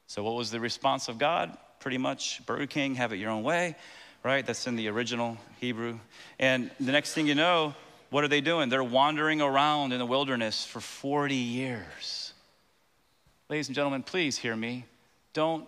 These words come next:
you sang it a little while ago. I love that new song. Don't give in to fear. Keep your eyes on the Lord Jesus Christ and walk in faith. I don't want anyone to have to wander around in the wilderness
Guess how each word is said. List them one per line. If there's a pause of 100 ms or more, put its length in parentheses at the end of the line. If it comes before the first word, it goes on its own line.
you
sang
it
a
little
while
ago.
I
love
that
new
song. (420)
Don't
give
in
to
fear. (1800)
Keep
your
eyes
on
the
Lord
Jesus
Christ
and
walk
in
faith. (1600)
I
don't
want
anyone
to
have
to
wander
around
in
the
wilderness